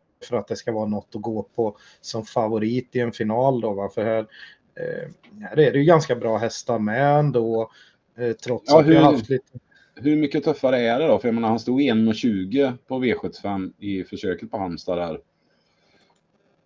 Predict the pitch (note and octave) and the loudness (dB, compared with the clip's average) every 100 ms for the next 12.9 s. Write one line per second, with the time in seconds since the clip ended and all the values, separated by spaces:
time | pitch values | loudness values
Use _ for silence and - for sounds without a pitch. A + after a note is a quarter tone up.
0 | _ _ - A2+ C3+ A2 C3+ B2+ - A2+ | _ _ -6 0 0 2 0 0 0 2
1 | A2+ G#2 G#2+ A2 C3 A#2 A2 A#2 D3 G#2 | 2 2 0 2 0 0 -2 -2 -2 -4
2 | F#2+ F#2+ F#2 F#2 F#2 F#2 F#2 - F#2+ G2+ | -4 -4 -4 -4 -4 -4 -6 -6 -4 -2
3 | G2 F2 G#2+ A2 B2 B2 A2 F2 E2+ D#2+ | -2 -2 -2 0 0 -4 -8 -8 -8 -10
4 | _ _ _ E2+ F2 E2+ F2 F2 F2 _ | _ _ _ -20 -20 -20 -20 -20 _ _
5 | _ _ _ _ - F#2+ F#2 G#2+ A2 - | _ _ _ _ -10 -6 0 0 0 -6
6 | - - _ _ _ _ _ _ _ _ | -12 -16 _ _ _ _ _ _ _ _
7 | _ - - - _ _ - A2+ G#2 B2 | _ -20 -20 -20 _ _ -10 -8 -6 0
8 | D#3 C#3 A#2 A#2+ A#2+ B2+ A#2+ A#2+ - B2+ | 4 4 4 2 0 2 2 2 0 -4
9 | B2 A#2+ A2 G#2+ G#2 A2 A2 G#2 A2 A#2+ | -2 -2 -2 -4 -10 -8 -6 -4 -2 -2
10 | G#2+ G#2 G#2+ G2 G2 C3+ D3 C3+ A#2 A2 | -2 -4 -6 -6 -4 -2 2 2 2 -4
11 | A2 A2 A2 A2 - - - _ - A2+ | -6 -6 -6 -10 -14 -20 -20 _ -12 -6
12 | A2+ A2 G#2 A#2 A2 A#2 A2 G#2+ | -4 -4 -4 -4 -2 -2 -2 -2